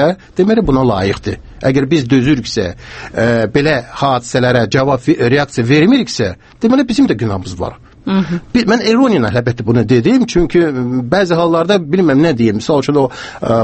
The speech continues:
Speaker 1: Basim Füzuli küçəsini götürək, o evləri sökmək məsələsi.
Speaker 2: Amma niyə onlar ki, ba-, bacardıqları qədər müqavimət göstərməyə çalışırdılar həmin sakinlər? Yox?
Speaker 1: E,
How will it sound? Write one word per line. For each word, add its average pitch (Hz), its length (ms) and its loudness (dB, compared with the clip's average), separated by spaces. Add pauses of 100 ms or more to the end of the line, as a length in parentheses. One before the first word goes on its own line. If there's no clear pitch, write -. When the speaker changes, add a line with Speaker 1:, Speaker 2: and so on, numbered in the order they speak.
(100)
Speaker 1:
Basim 139 320 -2
Füzuli 127 340 0
küçəsini 120 380 -2
götürək, 123 260 0
o 127 220 2
evləri 117 400 0
sökmək 104 400 -4
məsələsi. - 180 0
Speaker 2:
Amma 269 220 0
niyə 370 180 2
onlar 262 240 2
ki, 294 220 0
ba-, 185 180 2
bacardıqları 240 680 0
qədər 226 240 2
müqavimət 220 480 0
göstərməyə 202 480 0
çalışırdılar 202 800 0
həmin 143 260 -2
sakinlər? 170 640 -4 (300)
Yox? 226 160 4
Speaker 1:
E, 143 600 2